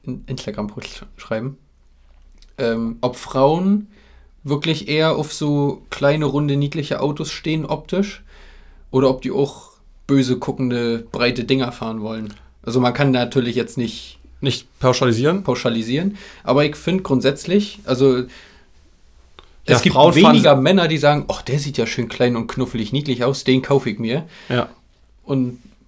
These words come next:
Speaker 1: bei Frauen ist es, ne, also,
Speaker 2: Mhm.
Speaker 1: äh,
Speaker 2: Ich
Speaker 1: ist ja
Speaker 2: find das
Speaker 1: einfach so, dass
Speaker 2: ja.
Speaker 1: Frauen öfter so eine kleinen, runden Autos fahren.
Speaker 2: Und
Speaker 1: Also
Speaker 2: eher halt nicht so hoch motorisiert.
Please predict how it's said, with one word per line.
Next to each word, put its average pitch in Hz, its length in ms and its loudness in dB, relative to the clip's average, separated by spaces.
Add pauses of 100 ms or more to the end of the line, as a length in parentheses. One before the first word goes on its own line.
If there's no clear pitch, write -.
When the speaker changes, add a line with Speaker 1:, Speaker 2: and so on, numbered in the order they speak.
(280)
Speaker 1:
bei 123 140 0
Frauen 156 320 2
ist 147 140 -4
es, - 160 -6
ne, 175 340 2
also, 139 320 6
Speaker 2:
Mhm. 135 260 2
Speaker 1:
äh, - 60 -14
Speaker 2:
Ich - 920 -14
Speaker 1:
ist 160 80 0
ja 185 80 10
Speaker 2:
find 147 80 8
das - 80 4
Speaker 1:
einfach 131 180 4
so, 143 100 0
dass 127 220 0
Speaker 2:
ja. 123 120 4
Speaker 1:
Frauen 156 140 4
öfter 156 240 -2
so 139 100 0
eine 143 140 2
kleinen, 147 300 0
runden 151 320 -2
Autos 135 340 -4
fahren. 107 380 -6
Speaker 2:
Und 135 100 2
Speaker 1:
Also 147 120 2
Speaker 2:
eher 151 120 8
halt 147 140 4
nicht 147 160 0
so 135 120 -2
hoch 139 140 0
motorisiert. 135 600 -6